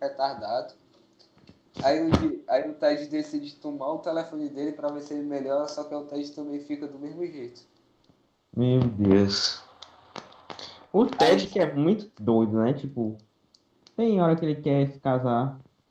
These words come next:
Speaker 2: tem hora que ele, que ele,
Speaker 1: Cansa de
Speaker 2: ele, ele
Speaker 1: relacionamentos.
Speaker 2: sai pegando todo mundo aleatório, pega a casada,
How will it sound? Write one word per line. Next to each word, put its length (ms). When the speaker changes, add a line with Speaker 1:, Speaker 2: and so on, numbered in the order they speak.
Speaker 2:
tem 100
hora 180
que 80
ele, 300
que 60
ele, 480
Speaker 1:
Cansa 260
de 60
Speaker 2:
ele, 100
ele 100
Speaker 1:
relacionamentos. 880
Speaker 2:
sai 140
pegando 200
todo 180
mundo 140
aleatório, 760
pega 220
a 40
casada, 920